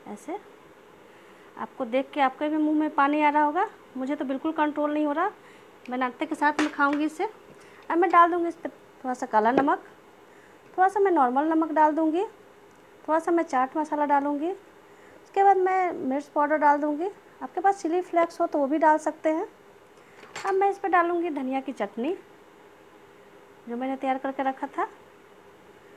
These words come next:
अब मैं डाल दूंगी इस पर जीरा, जो भुना पाउडर मैंने लिया था उसे भी मैं डाल दूंगी और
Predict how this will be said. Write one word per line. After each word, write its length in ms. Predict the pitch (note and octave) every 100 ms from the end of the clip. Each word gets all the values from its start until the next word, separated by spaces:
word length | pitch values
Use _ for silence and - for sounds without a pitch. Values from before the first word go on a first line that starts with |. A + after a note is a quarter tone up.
| - - - - - - - -
अब 140 | E4
मैं 160 | F4 F4
डाल 200 | F4+ E4+
दूंगी 200 | F4 F4
इस 100 | D#4+
पर 200 | F#4+ A#4+ - - - - -
जीरा, 300 | A3 B3+ C#4
जो 120 | C4
भुना 240 | B3 C4 C4+
पाउडर 280 | C4+ B3+ C#4
मैंने 200 | C4+ C4+
लिया 180 | C4+
था 120 | C4+ C#4
उसे 200 | A#3+ B3
भी 60 |
मैं 120 | C4 C4
डाल 160 | C4+
दूंगी 240 | C4+ C#4 G4 - - - - - - - - - - - - -
और 140 | D4+